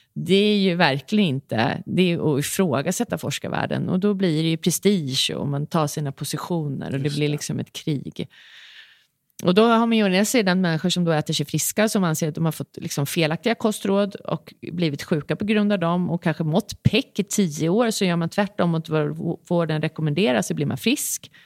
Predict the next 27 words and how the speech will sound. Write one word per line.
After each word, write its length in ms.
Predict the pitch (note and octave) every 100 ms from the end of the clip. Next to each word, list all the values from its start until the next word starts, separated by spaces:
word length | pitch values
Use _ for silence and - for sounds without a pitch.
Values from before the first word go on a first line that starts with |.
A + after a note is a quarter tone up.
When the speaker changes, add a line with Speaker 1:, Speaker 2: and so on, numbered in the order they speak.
| _ _ _
Speaker 1:
Och 60 | F#3
det 40 |
är 20 |
klart 200 | - G3+
som 140 | - C#3+
sjutton 520 | - C4 - - D3
man 120 | C#3+
blir 100 | C#3
förbannad 640 | - D3 G#3+ C4 F#3 - -
då. 300 | - C2+ C#3+ _ _ _ _ _ _
Och 100 | - F#3
sen 160 | A3+
har 80 | A#3+
man 140 | A#3
liksom 240 | G3 - E3+
forskare 540 | G3+ F3 - G3+ G3+
som 140 | F3+ E3
har 60 |
investerat 760 | - E3+ D#3+ F3 F#3 D#3+ D#3 -
hela 240 | F#3 D3+
sin 140 | D3+ D3+
forskarkarriär 880 | F3+ - - D3 E3 F3+ B3+ A#3+ F#3
i 100 | D3
att 140 | C#3+
varna 380 | E3+ C#3 D#3 G3+
för 100 | A#3
någonting. 440 | F#3+ D3+ C3 D3